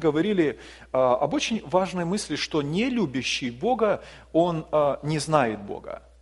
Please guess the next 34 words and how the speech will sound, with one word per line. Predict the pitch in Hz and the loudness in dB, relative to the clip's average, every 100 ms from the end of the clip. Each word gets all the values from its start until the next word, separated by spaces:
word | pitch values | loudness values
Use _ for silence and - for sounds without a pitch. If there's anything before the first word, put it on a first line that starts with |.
| - - - - | -20 -20 -14 -4
То | |
есть, | 151 151 | -2 2
если | 185 208 170 | 2 2 0
не | 185 | 0
проявляется | - 170 170 180 180 151 - - 139 - | 4 6 6 8 8 6 2 2 4 2
вот | 127 151 | 0 0
такое | - 156 180 151 | 2 2 2 2
отношение | - 151 - 180 139 139 | 2 -2 2 2 2 -2
к | - | -4
людям, | 170 180 165 127 123 - - - | 0 2 4 2 0 -8 -18 0
какое | 151 - 165 | 2 4 4
отношение | 143 151 - 156 - 165 151 143 - | 4 2 2 0 2 0 0 -2 0
у | 139 | -2
Бога | 120 277 294 247 | 4 4 8 6
к | 185 | 6
людям | 170 131 120 | 0 0 0
проявляется, | 139 127 127 98 - - - - - - - - - | 0 2 2 0 -4 -14 -18 -20 -20 -20 -20 -20 -2
уточню, | - 175 175 - 135 92 - - | 4 6 4 2 -2 -4 -8 -2
если | 147 233 - 220 | 2 2 4 4
я | 190 196 | 8 8
не | 160 208 | 8 6
проявляю | 226 190 190 185 202 185 156 | 6 8 8 8 10 10 8
вот | 143 180 | 6 4
такого | 180 190 165 | 4 4 6
отношения | 156 165 160 - 156 156 | 4 2 -2 0 0 -2
к | - | -2
людям, | 185 170 120 104 - - | 0 2 0 -4 -12 2
какое | - - 196 160 | 4 8 8 8
Бог | 131 131 285 330 - | 6 8 8 8 6
проявляет | 196 170 160 160 123 117 | 8 8 10 10 8 4
по | 139 | 0
отношению | 135 135 135 131 | 0 -4 -6 -6
к | 143 | -6
людям, | 127 92 85 | -6 -6 -12